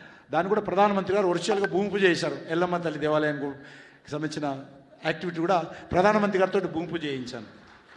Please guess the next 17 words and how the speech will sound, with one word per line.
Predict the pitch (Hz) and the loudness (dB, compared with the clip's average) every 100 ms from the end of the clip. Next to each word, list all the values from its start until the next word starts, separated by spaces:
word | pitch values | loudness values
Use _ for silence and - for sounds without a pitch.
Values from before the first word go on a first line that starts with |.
| - - - - | -20 -20 -20 -2
ఆ | 143 | 4
రోజు | 180 180 185 160 - - - - - _ - | 6 6 4 2 -4 -12 -16 -20 -20 _ -10
కొత్త | 170 202 185 165 170 165 | -2 2 2 2 0 0
ఏర్పాటు | 165 180 170 | -2 0 -4
కృష్ణారావు | 156 165 202 190 175 | -4 -6 -2 0 0
గారు | 170 | 0
కూడా, | 170 165 151 - | -2 -4 -4 -8
తెలంగాణ | 151 160 165 156 139 - - - _ - | -6 -6 -6 -8 -10 -18 -20 -20 _ -10
కల్చర్ | 160 165 160 | -8 -6 -6
మినిస్టర్ | 156 156 156 | -8 -8 -10
వచ్చాడు, | - 170 226 220 208 190 - - | -6 -6 -6 -10 -14 -16 -20 -14
మన | 156 151 | -10 -8
శశిధర్ | 147 143 160 | -8 -8 -6
రెడ్డి | 156 151 | -4 -4
గారు | 151 147 | -4 -4
కూడా | 143 | -6
ఉన్నారు. | 151 156 | -8 -10